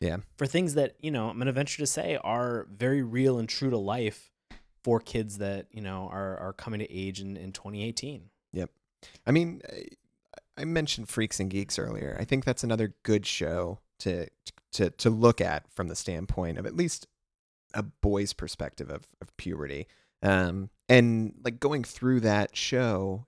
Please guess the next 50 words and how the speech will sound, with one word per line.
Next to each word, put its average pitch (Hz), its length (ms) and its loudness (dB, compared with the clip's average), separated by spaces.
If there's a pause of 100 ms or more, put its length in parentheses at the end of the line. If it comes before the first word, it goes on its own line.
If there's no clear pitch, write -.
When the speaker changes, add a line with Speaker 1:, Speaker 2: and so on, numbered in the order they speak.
(300)
Speaker 1:
obviously 104 400 0
it 90 60 0
was 95 140 -4
on, 85 340 -6 (240)
uh, 76 380 -6 (120)
over 101 200 -2
the 87 160 -6
air 76 260 -6 (240)
network. 76 520 -10
So, 76 300 -4
like, 78 300 -8
the 85 100 -6
language 80 540 -10
that 78 140 -10
they 73 100 -8
could 85 180 -12
use 80 320 -10
is 80 100 -14
very 82 220 -8
different. 78 460 -12 (580)
And 135 100 2
I 147 40 6
think 170 180 0
there 143 120 4
are 120 40 4
a 117 40 4
lot 113 180 4
of 101 80 2
elements 107 400 -4
of 104 140 -8
that 104 140 0
show 156 280 -2
where 117 120 -2
it's - 160 -6
like, 67 320 -8
"Ah, 127 200 -8
this - 180 -8
does 131 180 -8
not 117 180 0
feel 110 220 0
realistic." 104 840 0
And 139 140 10
maybe 135 220 6
it 110 100 0
was 110 400 0
to - 80 -10
the - 140 -6
eighties, 113 320 -6
but 110 120 -6
I 110 140 -8